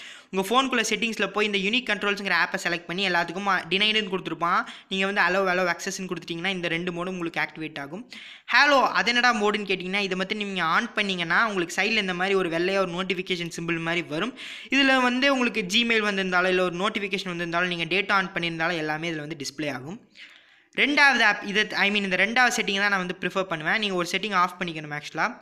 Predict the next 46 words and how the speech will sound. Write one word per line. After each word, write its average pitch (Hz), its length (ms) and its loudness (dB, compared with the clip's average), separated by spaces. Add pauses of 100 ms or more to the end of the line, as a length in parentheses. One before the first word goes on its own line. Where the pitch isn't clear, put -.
(640)
ஆஃப் 240 180 4
பண்ணிட்டு 220 340 0
நீங்க 220 200 0
அடுத்த 185 240 0
செட்டிங் 190 280 -2
on 175 160 0
பண்ணிக்கணும். 165 340 -6 (400)
இது 233 120 2
என்னடா 285 200 8 (380)
மோ-, 240 400 4
மெயின் 254 240 2
ஸ்விட்ச் 214 260 0
அப்படின்னு 202 260 0
கொடுத்துருக்கானேன்னு 190 500 0
கேட்டிங்கன்னா, 180 280 0 (120)
பை 196 100 4 (140)
மோடு. 196 200 2
இது 196 120 4
ஆக்சுவலா 214 320 2
வந்து 220 180 0
நீங்க 196 140 -4
இந்த 180 180 -4
கீழே 285 220 4
உள்ள 208 200 0
சென்சார்ஸை 208 440 -2
நீங்க 185 180 -4
யூஸே 202 320 -2
பண்ண 175 180 -4
வேண்டாம். 165 320 0
அதை 196 140 2
எப்படி 190 240 -4
பார்த்து 180 180 -2
கேட்டிங்கன்னா, 160 320 -6 (460)
சிம்பிளானது 214 580 2
தாங்க. 160 240 -4 (640)
நீங்க 190 220 0
வந்து 208 140 -2
இப்படி 196 200 0
வெளியே 196 220 2
வந்துடணும். 160 420 -4 (540)
பாத்தீங்கன்னா, 208 340 2
உங்களுக்கு 185 240 0
வெளியே 208 180 2
வந்துருச்சு. 185 320 -2
நான் 170 180 2
எதுவுமே 208 220 2